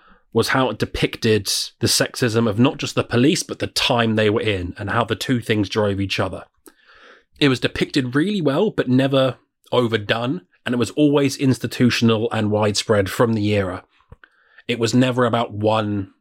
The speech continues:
bad apple that the police had to get rid of. One of the police officers wasn't hideously sexist compared to the rest. They were all just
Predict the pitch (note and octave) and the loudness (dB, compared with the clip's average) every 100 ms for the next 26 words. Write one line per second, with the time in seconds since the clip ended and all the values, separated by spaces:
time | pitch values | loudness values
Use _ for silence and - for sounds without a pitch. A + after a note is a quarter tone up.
0 | - G2 G#2+ G2+ G2+ F#2+ G2+ F2 F#2+ F2 | -12 -4 -2 -2 -4 -4 -4 -4 -4 0
1 | G#2 - F#2+ F#2 F#2+ G2+ F2+ E2+ - - | 0 0 -4 -4 -2 -2 -2 -2 -4 -4
2 | A2+ C3 C3+ A#2 A#2+ - A#2 A#2 - - | 0 2 2 -2 -4 -2 0 0 0 -4
3 | G#2 - G2 F2+ - G#2+ G2+ G2 F#2+ - | -4 -4 -4 -4 -4 -2 0 -2 -6 -6
4 | - A2 A2 - G#2+ - - - G#2+ - | -4 -2 -2 -2 -2 0 -2 -2 -4 -2
5 | G#2 G2+ G2+ F#2+ F#2 F2+ E2+ - A2 G#2 | -2 0 -2 -2 -4 -4 -6 -8 -4 0
6 | G2 G#2+ G2+ F#2 G2 - - | 0 0 0 0 -2 -4 -12